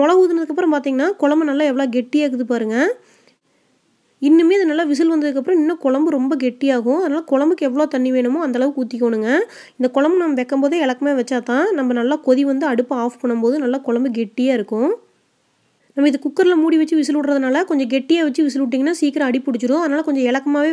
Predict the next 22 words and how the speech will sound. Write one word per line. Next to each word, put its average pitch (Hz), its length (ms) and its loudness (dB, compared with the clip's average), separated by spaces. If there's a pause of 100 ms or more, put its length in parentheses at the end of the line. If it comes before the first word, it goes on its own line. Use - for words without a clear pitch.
வச்சீங்கன்னா 262 360 -2 (180)
விசில் 302 280 0
வந்து 285 180 0
நம்ம 294 200 0
அடுப்பு 269 200 -2
ஆஃப் 262 140 -6
பண்ணி 277 240 -2
திறந்து 262 280 0
பார்க்கும்போது 240 420 -2
குழம்பு 262 260 0
நல்லா 240 240 -2
கெட்டியாயிக்கும். 220 760 -2 (1080)
குழம்புக்கு 320 380 2 (100)
தேவையான 285 260 2
அளவுக்கு 262 280 2
உப்பு 285 220 -4
போட்டுக்கலாங்க. 208 480 -4 (1080)
இப்ப - 180 -18
கொஞ்சம் 269 200 2
லைட்டா 302 280 -2
குழம்பு 302 260 0
கொதிக்க 277 220 0